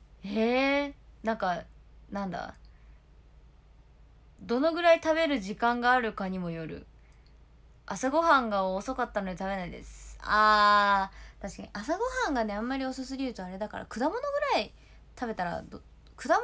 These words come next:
物とかちょっとペット食べるのもありだと思うけどね。あ、親子丼食べる。いいね。焼肉、ゴーヤの肉詰め。え、ゴーヤの肉詰めは知らない。あれかな、中身と、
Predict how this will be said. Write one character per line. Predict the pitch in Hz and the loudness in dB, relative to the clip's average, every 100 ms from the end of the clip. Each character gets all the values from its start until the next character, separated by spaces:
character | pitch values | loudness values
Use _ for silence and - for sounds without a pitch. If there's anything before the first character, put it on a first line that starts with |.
| 453 | 0
物 | 262 | -2
と | 208 | -4
か | 190 | -10
ち | - | -10
ょ | |
っ | - | -12
と | |
ペ | 180 202 | -8 -8
ッ | |
ト | - 196 | -8 -8
食 | 208 | -8
べ | 202 | -8
る | 190 | -10
の | 175 | -10
も | 165 | -8
あ | 190 | -10
り | |
だ | - 185 | -12 -18
と | - | -18
思 | - | -20
う | - | -20
け | 196 | -18
ど | |
ね。 | 226 320 349 _ - - - - - - - _ | -16 -16 -20 _ -20 -20 -20 -20 -20 -20 -20 _
あ、 | - 226 | -2 0
親 | 226 294 | 6 6
子 | 330 349 | 6 2
丼 | 320 311 | 2 2
食 | 294 | -2
べ | 277 | -2
る。 | 196 - | -6 -6
い | 302 | -6
い | 247 | -6
ね。 | - - - - - - - - | -6 -16 -20 -20 -20 -20 -16 -8
焼 | 220 302 | -6 -4
肉、 | 320 277 277 - - | -4 -4 -4 -6 -10
ゴ | 202 254 | -2 4
ー | 320 | 6
ヤ | 320 | 6
の | 311 | 4
肉 | 277 269 | 0 -2
詰 | 277 262 | -4 -4
め。 | 254 - - - - - - - - - - | -6 -8 -20 -20 -20 -20 -20 -20 -20 -16 -2
え、 | 269 285 - - | -2 -2 -10 -4
ゴ | 240 | 2
ー | 302 | 2
ヤ | |
の | 311 | 2
肉 | 302 285 277 285 | 2 0 -2 -4
詰 | 269 269 | -2 0
め | 269 | 0
は | 262 | -2
知 | - | -4
ら | 247 | -6
な | 240 226 | -4 -6
い。 | - - - - - - - - - - - - - - | -8 -20 -20 -20 -20 -20 -20 -20 -20 -20 -20 -20 -20 -14
あ | - 208 | -4 -4
れ | 226 | -2
か | 233 | -4
な、 | 226 202 | -4 -2
中 | 208 220 269 | -4 -2 -4
身 | 202 | -4
と、 | 202 | -8